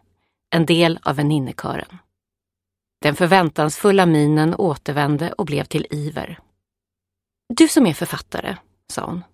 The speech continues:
"Får jag fråga dig en sak? Jag hoppas du inte misstycker." Efter en sån inledning följer ibland funderingar som går att undvara,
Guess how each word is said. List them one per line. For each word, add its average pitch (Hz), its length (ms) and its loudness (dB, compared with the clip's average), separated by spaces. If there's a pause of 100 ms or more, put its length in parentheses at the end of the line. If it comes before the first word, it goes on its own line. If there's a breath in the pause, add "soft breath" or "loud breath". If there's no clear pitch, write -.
(540)
"Får 330 140 2
jag 185 80 2
fråga 170 300 0
dig - 140 -8
en 151 100 -8
sak? - 340 -8 (360 loud breath)
Jag 254 120 8
hoppas 208 320 2
du - 80 0
inte 147 180 0
misstycker." - 640 -8 (1400)
Efter 247 180 4
en 262 80 6
sån 285 280 4
inledning 156 640 2
följer 151 360 0
ibland 147 320 -2
funderingar 202 760 2
som 151 300 -2
går 147 180 0
att 147 160 -2
undvara, 170 720 0